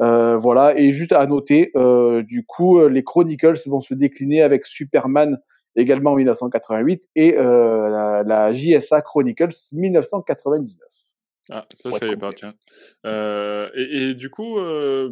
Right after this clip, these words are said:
Speaker 2: alors, euh, effectivement, les deux récits majeurs sont Killing Joke et, euh, Undead Infamy. T'as pas de récits, euh, autres qui sont moins connus, qui sont été greffés dans le, le volume,
Speaker 1: Si,
Speaker 2: ou
Speaker 1: si,
Speaker 2: je,
Speaker 1: t'as,
Speaker 2: je l'ai,
Speaker 1: t'as,
Speaker 2: je l'ai
Speaker 1: t'as
Speaker 2: pas
Speaker 1: plein de
Speaker 2: lu, hein, j'ai
Speaker 1: récits.
Speaker 2: pas eu le temps de le, de, de le lire, mais, euh.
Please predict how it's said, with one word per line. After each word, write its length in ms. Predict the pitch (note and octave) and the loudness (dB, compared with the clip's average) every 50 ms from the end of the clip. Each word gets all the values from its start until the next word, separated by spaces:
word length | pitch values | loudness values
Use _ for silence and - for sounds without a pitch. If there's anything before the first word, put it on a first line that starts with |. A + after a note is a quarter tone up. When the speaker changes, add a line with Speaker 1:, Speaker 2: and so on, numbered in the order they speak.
| A#2+ _ _ - C3 B2+ B2+ | -12 _ _ -20 -20 -18 -14
Speaker 2:
alors, 300 | C3 C3 C3 C3 A#2+ A#2 | -10 -6 -6 -4 -4 -4
euh, 180 | A#2+ B2 B2 A#2+ | -4 -2 -2 -4
effectivement, 420 | A#2 - A#2+ A#2 - C3+ D#3 E3 | -4 -8 -14 -14 -12 -10 -8 -8
les 140 | D#3 C#3+ C3 | -6 -6 -8
deux 160 | A#2 A2+ B2+ | -6 -6 -6
récits 320 | B2 B2+ A#2+ B2+ - C3+ C3+ | -6 -6 -8 -10 -12 -14 -12
majeurs 380 | C3 B2+ A#2+ A2+ A#2 C#3 C#3 | -10 -10 -10 -8 -8 -10 -10
sont 140 | - - A#2+ | -10 -14 -20
Killing 320 | A2 - - A2+ A2+ A2+ G#2+ | -20 -18 -16 -16 -14 -12 -10
Joke 280 | A#2+ B2 B2+ B2+ - | -10 -10 -10 -10 -10
et, 100 | B2 A#2 | -8 -6
euh, 260 | A2+ A2+ A2+ A2 A2 | -6 -6 -6 -6 -8
Undead 220 | A2 A2 A2 A#2 A2 | -8 -8 -8 -8 -8
Infamy. 320 | A#2 A2+ - D3+ D#3+ E3+ | -10 -12 -10 -12 -14 -12
T'as 140 | - - C3+ | -6 -6 -6
pas 180 | B2 - F3+ F3 | -6 -6 -10 -8
de 120 | E3 D#3+ | -8 -10
récits, 600 | D#3 C#3+ D3 C#3 C#3 - - - D#3+ D#3+ D#3+ D#3 | -8 -8 -8 -10 -10 -12 -18 -18 -18 -16 -12 -8
euh, 360 | C#3+ C3+ C3 B2+ B2 B2+ B2 - | -6 -6 -4 -4 -4 -4 -6 -6
autres 280 | D3+ D#3 F3+ E3+ - _ _ _ | -6 -8 -8 -8 -14 _ _ _
qui 160 | - - B2 | -20 -18 -12
sont 160 | - C3+ B2 | -10 -10 -8
moins 320 | B2 B2 C3 C#3+ D3+ D3+ | -8 -8 -10 -10 -10 -10
connus, 460 | C#3 - D3+ C#3+ C#3 C#3+ D#3 E3+ F3+ F3+ | -10 -10 -10 -10 -10 -12 -14 -14 -16 -18
qui 100 | - C3+ | -20 -18
sont 160 | B2 C3 B2+ | -14 -12 -10
été 340 | B2 B2 A#2+ A#2+ A#2+ - B2 | -8 -8 -8 -8 -8 -10 -10
greffés 440 | B2 A#2 B2+ B2+ C3 B2 - D3+ D3+ | -8 -6 -4 -4 -4 -6 -6 -10 -8
dans 120 | D3+ D3 | -8 -8
le, 480 | C3+ C3 B2+ B2+ B2+ B2 B2 A#2+ A#2+ B2 | -6 -4 -2 0 0 0 -2 -2 -2 -4
le 120 | A#2+ B2 A#2+ | -4 -4 -6
volume, 300 | A#2+ B2 B2+ D3 F3 F#3 | -6 -6 -8 -8 -8 -8
Speaker 1:
Si, 140 | F3 G3 | -6 -6
Speaker 2:
ou 20 | F#3+ | -4
Speaker 1:
si, 200 | - A#3 A#3 G3+ | 0 0 0 2
Speaker 2:
je, 120 | D#3+ E3 | 2 2
Speaker 1:
t'as, 180 | C#3+ C#3 D3+ C#3+ | 2 2 2 2
Speaker 2:
je 20 | |
l'ai, 60 | D3+ | 2
Speaker 1:
t'as, 80 | D3+ C#3 | 2 0
Speaker 2:
je 120 | C#3 - - | 0 -2 -4
l'ai 60 | D#3+ | 0
Speaker 1:
t'as 80 | D3+ D3 | 2 2
Speaker 2:
pas 40 | E3 | 2
Speaker 1:
plein 100 | D#3+ D#3 | 4 4
de 40 | C#3+ | 4
Speaker 2:
lu, 60 | - | 4
hein, 60 | E3 | 2
j'ai 120 | E3 - - | 2 0 -4
Speaker 1:
récits. 60 | G#3 | -4
Speaker 2:
pas 100 | F#3+ B2+ | -2 -4
eu 120 | C3 C3 B2+ | -4 -4 -2
le 160 | B2 B2 B2 | -4 -4 -4
temps 160 | - - B2+ | -4 -6 -10
de 60 | B2 | -6
le, 240 | B2 B2 B2 A#2+ A#2 | -4 -2 -2 -2 -2
de, 220 | A2+ G#2+ A#2+ A2+ A2+ | -4 -6 -6 -6 -6
de 160 | A2 A2 A#2 | -8 -8 -8
le 80 | A#2 | -6
lire, 260 | A#2 A#2 C#3+ E3 F3+ E3+ C3+ | -6 -8 -8 -10 -10 -12 -14
mais, 140 | A#2+ A2 G#2+ | -14 -14 -14
euh. 120 | G#2 G2+ | -14 -16